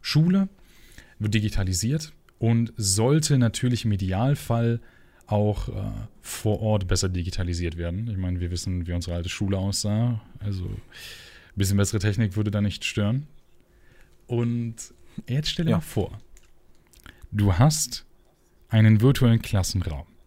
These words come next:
Speaker 1: Ähnlich wie bei V-R-Chat. Aber
Speaker 2: Mhm.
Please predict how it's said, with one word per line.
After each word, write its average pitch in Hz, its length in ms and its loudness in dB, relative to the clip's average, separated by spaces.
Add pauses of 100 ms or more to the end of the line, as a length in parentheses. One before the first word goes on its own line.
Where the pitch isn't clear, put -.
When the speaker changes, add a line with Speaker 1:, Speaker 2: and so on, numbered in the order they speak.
(100)
Speaker 1:
Ähnlich 127 300 6
wie 120 80 2
bei 110 200 6
V-R-Chat. 87 640 -4 (520)
Aber 120 420 4 (100)
Speaker 2:
Mhm. 101 500 -2